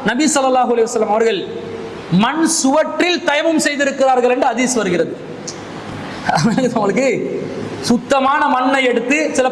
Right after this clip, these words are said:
பள்ளிவாசல்கள்ல கூட ஒரு பாக்ஸ் ஒன்றை தயாரிச்சு அந்த பாக்ஸ்ல தான் மண்ணை போட்டு வைப்பாங்க, அதுல தயமம் செய்யுங்கண்டு.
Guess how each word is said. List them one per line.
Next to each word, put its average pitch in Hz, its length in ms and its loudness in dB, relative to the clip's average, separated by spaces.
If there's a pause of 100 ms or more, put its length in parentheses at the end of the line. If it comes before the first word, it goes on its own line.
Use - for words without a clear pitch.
பள்ளிவாசல்கள்ல 269 760 2
கூட 247 120 4 (500)
ஒரு 240 160 2
பாக்ஸ் 254 300 0
ஒன்றை 285 180 0 (100)
தயாரிச்சு 254 460 2 (520)
அந்த 254 140 2 (100)
பாக்ஸ்ல 285 420 0
தான் 294 160 2
மண்ணை 277 280 0
போட்டு 269 260 0
வைப்பாங்க, 269 380 0
அதுல 269 160 0 (100)
தயமம் 254 320 2
செய்யுங்கண்டு. 196 340 0